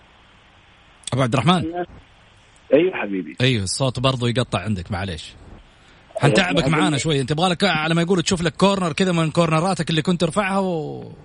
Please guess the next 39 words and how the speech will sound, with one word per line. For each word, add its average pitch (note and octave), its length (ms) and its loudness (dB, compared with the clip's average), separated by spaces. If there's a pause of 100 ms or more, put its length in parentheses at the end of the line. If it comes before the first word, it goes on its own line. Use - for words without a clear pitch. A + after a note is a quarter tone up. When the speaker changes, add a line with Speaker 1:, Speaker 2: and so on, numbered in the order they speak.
(280)
Speaker 2:
<laughs> - 460 -2
Speaker 1:
وتشوف B2+ 260 4
الزاوية. B2 440 2
<laughs> - 60 -20 (1120)
Speaker 2:
آه، A#2 220 -2
إن B2+ 180 4
شاء D3+ 100 4
الله C#3+ 140 2
وضح C3 520 0
الجودة A#2+ 540 2
الحين. G2+ 240 -4 (140)
Speaker 1:
أيوة، A2+ 200 0
كويس، F#2+ 480 -4
تفضل. A#2 360 -2
Speaker 2:
يعني، F#3 240 0
إن G3 60 2
شاء B3 160 4
الله A#3+ 120 -2
انت A3 160 0
معك. F#3 260 0 (260)
بس D3+ 200 0
ما G3 80 4
أقول G3+ 140 4
لك، F#3+ 120 -2
يعني، F#3 220 0
كنت G#3+ 240 0
في F3+ 60 -8
الفترة A3 360 0
اللي F3+ 160 0
أنا G3 180 0
كنت F#3 240 -4 (1300)
فيها، F#3 200 6
أعيد F3 280 0
وأكرر، G3 400 2
يعني، C#3+ 140 2
كمدرب F#3+ 540 2
ما C4 240 0
أنسى، B3+ 180 0
يعني، D3+ 580 -2